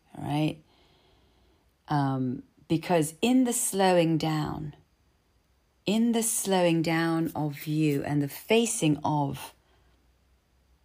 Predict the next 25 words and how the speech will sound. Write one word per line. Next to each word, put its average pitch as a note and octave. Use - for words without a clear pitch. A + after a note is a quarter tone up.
the F#3+
events, D3+
the D3+
terror, C#3+
the C#3+
predator, C#3
whatever F3
happened C#3
to D3
you, C#3
you D#3
truly F3
get D3
to -
see C3+
its -
outline. -
You D3
f-, -
sense E3+
it, -
you C#3
hear F3+
the D3
words. -